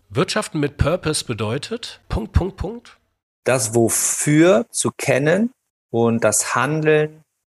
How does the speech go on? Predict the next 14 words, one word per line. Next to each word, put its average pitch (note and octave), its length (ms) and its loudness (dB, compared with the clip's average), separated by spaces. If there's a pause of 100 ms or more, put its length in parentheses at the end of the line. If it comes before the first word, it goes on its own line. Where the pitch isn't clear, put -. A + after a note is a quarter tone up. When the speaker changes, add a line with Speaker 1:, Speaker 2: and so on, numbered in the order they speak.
(180)
Speaker 2:
konsequent C3+ 760 0
danach A2 340 0
auszurichten. D#2+ 840 -2 (100)
Speaker 1:
Und G#2 200 -6
euer G#2+ 240 -2
Purpose G2 460 -6
in E2 80 -12
einem D2+ 280 -14
Satz? - 460 -12 (1000)
Speaker 2:
Turning D#3 520 0 (140)
potential C3 800 0 (140)
to A#2 240 0 (180)
progress. F2+ 720 0 (520)
Speaker 1:
Danke. F#3 300 -4